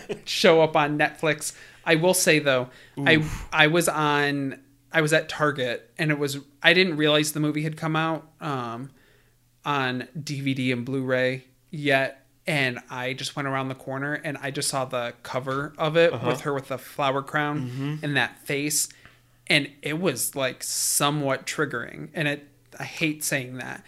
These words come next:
Speaker 1: It
Speaker 2: that,
Speaker 1: wa-
Speaker 2: but it was, like, it was, I'm like, "Oh my God," like, that
Speaker 1: And the
Speaker 2: image.
Speaker 1: the crazy thing is, is that's what made me go see the movie, is
Speaker 2: Mm-hmm.
Speaker 1: that,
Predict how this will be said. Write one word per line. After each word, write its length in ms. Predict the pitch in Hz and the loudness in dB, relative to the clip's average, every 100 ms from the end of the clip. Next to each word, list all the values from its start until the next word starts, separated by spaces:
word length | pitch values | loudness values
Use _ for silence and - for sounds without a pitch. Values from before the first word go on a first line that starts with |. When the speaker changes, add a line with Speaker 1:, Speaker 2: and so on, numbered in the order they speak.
| - | -2
Speaker 1:
It 160 | 156 | 2
Speaker 2:
that, 180 | 185 165 | 6 4
Speaker 1:
wa- 60 | 160 | 6
Speaker 2:
but 180 | 175 151 | 6 6
it 100 | 131 117 | 2 -4
was, 400 | 123 196 143 135 | 4 6 6 4
like, 120 | 139 | 0
it 60 | 139 | -2
was, 140 | 135 | -2
I'm 120 | 139 | -6
like, 160 | 139 120 | -6 -6
"Oh 80 | 135 | -6
my 140 | 123 127 | -6 -14
God," 300 | 120 123 123 143 | -16 -16 -16 -10
like, 240 | 135 135 _ - | -10 -10 _ -2
that 140 | 143 | 0
Speaker 1:
And 100 | 147 | 0
the 60 | 151 | 0
Speaker 2:
image. 680 | 170 170 117 117 - - - | 2 2 0 -4 -6 -8 -8
Speaker 1:
the 80 | |
crazy 360 | 135 143 165 175 | -2 2 2 2
thing 220 | 156 139 | -2 -2
is, 180 | 139 139 | -2 -2
is 160 | 123 - _ | -6 -10 _
that's 440 | 123 127 170 - - | -2 -2 -2 -6 -6
what 300 | 170 180 131 | -2 -2 -2
made 380 | 131 127 131 | -4 -2 -4
me 220 | 131 127 117 | -4 -6 -6
go 280 | 117 113 | -4 -2
see 240 | 110 - 117 | -4 -6 -6
the 80 | 104 | -6
movie, 340 | 101 98 - | -8 -10 -10
is 160 | 180 139 | -6 -4
Speaker 2:
Mm-hmm. 80 | 131 | 0
Speaker 1:
that, 220 | 117 - | 0 0